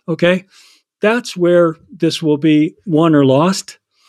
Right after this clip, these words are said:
And when you forget about the importance of them and you stop being open to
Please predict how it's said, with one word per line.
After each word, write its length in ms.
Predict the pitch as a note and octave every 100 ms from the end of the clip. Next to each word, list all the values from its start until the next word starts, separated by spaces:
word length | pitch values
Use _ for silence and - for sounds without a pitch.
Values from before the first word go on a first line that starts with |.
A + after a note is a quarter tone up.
| _ _ _ _
And 280 | F#3+ D3 D3
when 180 | D#3 D#3
you 280 | D#3+ D#3 F3
forget 500 | - C3+ B2+ F3 G3+
about 360 | F#3+ F#3 E3+
the 100 | D#3+
importance 640 | C#3 C3+ - A#3+ G#3 D#3+
of 200 | D#3 C#3
them 400 | C3+ C#3+ C#3+ D#3+ _ _ _ _ _ -
and 180 | F3 D#3+
you 80 | D#3
stop 500 | - - F3+ F3+ D3+
being 240 | E3+ F3+ -
open 520 | F#3 F#3+ F3+ E3 D3+
to 560 | - E3 D#3+ D#3 E3